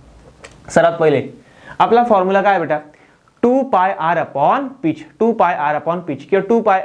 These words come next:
L upon pitch. तर यावेळेस आपल्याला diameter दिलाय, आपण radius काढू शकतो का? विषय का sir? डायमीटरची अर्धी काय असते रे? Radius. डायमीटरची अर्धी काय असते बेटा? Radius. बघा, diameter जर एवढा एवढा असेल तर radius अर्धी अर्धी असेल, तर डायमीटरची हाफ असते बेटा radius.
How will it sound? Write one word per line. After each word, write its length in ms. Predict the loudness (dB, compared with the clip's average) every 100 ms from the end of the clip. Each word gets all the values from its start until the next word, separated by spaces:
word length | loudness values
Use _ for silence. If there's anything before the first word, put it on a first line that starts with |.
| -4
L 40 |
upon 260 | -6 -6 -8
pitch. 340 | -6 -10 -6
तर 40 |
यावेळेस 380 | 0 0 0 -4
आपल्याला 260 | -6 -4 0
diameter 380 | 0 0 0 0
दिलाय, 240 | 0 -2 -4 -18 _ -6
आपण 260 | -2 0 0
radius 340 | 0 0 -2
काढू 180 | -2 -2
शकतो 280 | -4 -2 0
का? 120 | 0 -4 _ -10
विषय 600 | -2 -2 0 0 2 0
का 140 | -2
sir? 160 | -6 -14 -16 -8
डायमीटरची 680 | -4 -2 -4 -8 -8 -2
अर्धी 240 | -2 -2 -2
काय 180 | 0
असते 180 | 0 -4
रे? 400 | -6 -2 -2 -4 -4
Radius. 520 | -4 -2 0 0 -2
डायमीटरची 500 | 0 2 2 -4 -2
अर्धी 240 | -2 -2 -2
काय 140 | -2
असते 140 | -2 -4
बेटा? 160 | -4
Radius. 380 | -2 -2 -2 -6 -14 -20 -6
बघा, 220 | -2 -2 -4 -10 -20 -8
diameter 540 | -2 0 0 0 2
जर 120 | 2 2
एवढा 380 | 0 0 2
एवढा 160 | 2 2
असेल 260 | 0 -2 0
तर 60 |
radius 300 | 2 2 2
अर्धी 280 | 2 0 0
अर्धी 220 | -2 -2
असेल, 320 | -4 -2 -2
तर 60 | 0
डायमीटरची 600 | 0 -2 -4 -6 -4 -4
हाफ 300 | -2 -2 -4
असते 240 | -8 -8
बेटा 240 | -4 0 0
radius. 380 | 0 -2 -4